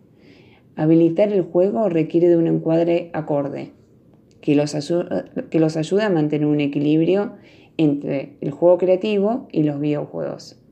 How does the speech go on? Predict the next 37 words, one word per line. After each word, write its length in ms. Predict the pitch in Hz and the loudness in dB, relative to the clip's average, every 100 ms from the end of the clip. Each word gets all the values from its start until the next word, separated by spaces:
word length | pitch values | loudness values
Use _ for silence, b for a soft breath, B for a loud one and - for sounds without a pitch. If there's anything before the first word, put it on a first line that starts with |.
| b b b b b b b b b b b _ _ _ | b b b b b b b b b b b _ _ _
Es 100 | - | -4
posible 340 | 196 208 214 220 | -2 -2 0 0
advertir 480 | 214 165 165 196 208 | 2 0 0 -2 -2
que 120 | 208 | -2
los 180 | 170 165 | -2 -2
chicos 360 | 196 208 196 | -4 -2 -4
frente 320 | - 160 151 | -2 0 0
al 100 | 151 | 0
insomnio 800 | 147 147 - 214 233 240 196 - - | -2 -4 -4 -2 0 -2 -2 -8 -10
activan 560 | 160 160 233 220 160 | -10 -4 -2 0 0
el 80 | 151 | -2
juego 420 | 143 147 139 160 | -2 -2 0 0
más 380 | 180 170 175 165 | 0 0 -2 -4
allá 260 | 170 165 170 | -4 -2 0
de 140 | 175 | 0
ser 180 | 165 160 | -2 -2
la 120 | 156 | -2
madrugada. 720 | 156 147 139 139 127 123 123 - b b b b _ | -2 -4 -4 -6 -6 -10 -14 -20 b b b b _
Este 240 | 226 220 220 | -4 -2 -4
es 100 | 196 | -2
un 160 | 165 | 0
tema 220 | 165 170 | 2 2
importante 680 | 175 165 156 151 165 180 175 | 2 2 -2 -2 -2 0 0
a 80 | 170 | -2
conver-, 380 | 151 147 147 - | -2 -4 -8 -12
a 160 | - 160 | -12 -6
conversar 520 | 156 151 151 165 160 | -2 -2 -4 -4 -4
con 160 | 160 147 | -4 -4
el 160 | 147 | -2
niño. 440 | 143 143 143 139 - B B B B - | -2 -2 -2 -6 -10 B B B B 0
El 160 | 156 | 4
dormir, 640 | 151 151 170 170 151 147 - | 4 4 4 4 2 -4 -8
como 220 | 151 151 | -4 -2
el 100 | 147 | -2
comer, 540 | 147 147 151 147 151 - - | -2 0 0 -2 -8 -18 -12
la 120 | - 147 | -6 -6
higiene, 600 | 143 165 165 175 190 | -2 0 2 2 -2